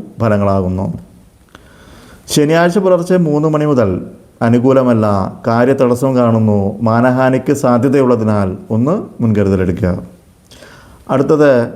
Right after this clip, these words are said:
പുനരുട്ടാതി കാൽഭാഗം, ഉത്രട്ടാതി, രേവതി എന്നീ നക്ഷത്രങ്ങൾ ഉൾക്കൊള്ളുന്ന മീനക്കൂറുകാരുടെ ഈ ആഴ്ചയിലെ ഫലങ്ങൾ പരിശോധിക്കാം. മീനക്കൂറുകാരുടെ പത്താമിടത്തും പതിനൊന്നാമിടത്തും പന്ത്രണ്ടാമിടത്തും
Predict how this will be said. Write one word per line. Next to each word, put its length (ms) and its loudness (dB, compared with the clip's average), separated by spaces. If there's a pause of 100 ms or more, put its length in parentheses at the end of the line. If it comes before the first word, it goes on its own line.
(600)
പുനരുട്ടാതി 640 0
കാൽഭാഗം, 600 2 (1200)
ഉത്രട്ടാതി, 840 0 (180)
രേവതി 680 2
എന്നീ 180 0
നക്ഷത്രങ്ങൾ 560 -4
ഉൾക്കൊള്ളുന്ന 540 0
മീനക്കൂറുകാരുടെ 1000 2
ഈ 120 0
ആഴ്ചയിലെ 600 0 (120)
ഫലങ്ങൾ 240 0
പരിശോധിക്കാം. 600 -2 (280)
മീനക്കൂറുകാരുടെ 1120 2 (520)
പത്താമിടത്തും 880 -2
പതിനൊന്നാമിടത്തും 760 0 (480)
പന്ത്രണ്ടാമിടത്തും 960 0